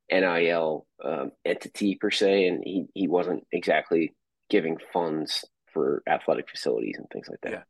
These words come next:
Speaker 2: And what is the other thing he did, though? He, he's threatened legal action about it, you
Speaker 1: He
Speaker 2: know?
Speaker 1: threatened legal action. He told me in, like, March or April, I believe,
Speaker 2: Right.
Speaker 1: that he was gonna, like, go to court on this within a week. He hasn't. It's,
Speaker 2: Yeah.
Speaker 1: uh,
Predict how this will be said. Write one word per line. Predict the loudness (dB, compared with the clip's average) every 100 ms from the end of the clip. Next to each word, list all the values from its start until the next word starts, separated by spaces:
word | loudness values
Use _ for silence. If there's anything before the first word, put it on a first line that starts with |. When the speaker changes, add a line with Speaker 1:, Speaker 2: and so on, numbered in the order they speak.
| _ 2
Speaker 2:
And | 4
what | 4
is | 4
the | 4 4
other | 4
thing | 0 -2 -2
he | -6
did, | -6 -6 -4
though? | -4 -4
He, | -4 -6 -6
he's | 0 2 4 0 -6 0
threatened | 2 2 0 -8 -10
legal | -2 0 2 2
action | 4 2 -2 -8
about | -4 -2 -2 -2
it, | -8 2
you | 4
Speaker 1:
He |
Speaker 2:
know? | 6
Speaker 1:
threatened | 6 6 6 4
legal | 2 2 2
action. | 2 0 -4 -12
He | -8
told | -2 0
me | 2 0
in, |
like, | 0 -4 -4
March | -4 -4 -4
or | -2
April, | -2 -2 0
I | 0
believe, | 0 0
Speaker 2:
Right. | 0 0
Speaker 1:
that | -2
he | -2 -2
was | -2 -2
gonna, | -2 0
like, | 0 -2 -12 _ _
go | 4 4
to | 4
court | 2 4 4
on | 2
this | 0 0
within | 0 0 0
a | 0
week. | 0 0 0
He | 0 2
hasn't. | 0 0 -2 -4 _ _
It's, | -20 -6 0
Speaker 2:
Yeah. | 2
Speaker 1:
uh, | 2